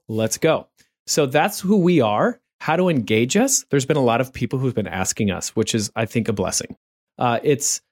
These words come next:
"Let's do a fifteen-minute free consultation to see if we're even a good fit." Um, and in that interview, we're gonna ask you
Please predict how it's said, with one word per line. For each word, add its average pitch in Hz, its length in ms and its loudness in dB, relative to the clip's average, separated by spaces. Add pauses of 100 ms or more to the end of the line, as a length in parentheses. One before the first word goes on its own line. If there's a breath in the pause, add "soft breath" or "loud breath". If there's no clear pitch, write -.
(120)
"Let's 147 180 0
do 170 120 4
a 147 40 0
fifteen-minute 139 600 0
free 123 200 0
consultation 123 840 -2
to 120 120 -4
see 120 220 2
if 107 140 -2
we're 113 120 2
even 107 160 -2
a 98 40 -4
good 92 160 -6
fit." - 340 -10 (380)
Um, 110 220 -2
and 113 240 -6
in 180 200 4
that 151 180 2
interview, 123 440 2
we're 127 160 -2
gonna 139 140 2
ask 123 300 -2
you 117 180 2